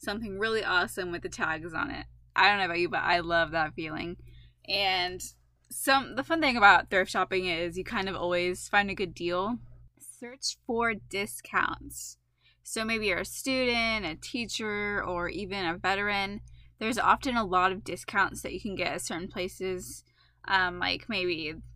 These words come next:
Goodwill or something like that, that have discounts. Um, and then step two is knowing when not to go. So,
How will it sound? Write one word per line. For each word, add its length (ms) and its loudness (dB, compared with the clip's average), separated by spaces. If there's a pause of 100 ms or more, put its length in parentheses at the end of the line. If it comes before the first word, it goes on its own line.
(140)
Goodwill 760 2
or 280 -2
something 320 -6
like 180 -6
that, 240 4
that 140 -4
have 260 0
discounts. 680 -10 (1080)
Um, 520 4 (100)
and 180 2
then 500 2
step 280 -10
two 360 2
is 340 0
knowing 360 0
when 380 0
not 240 2
to 100 -10
go. 420 -4 (240)
So, 600 2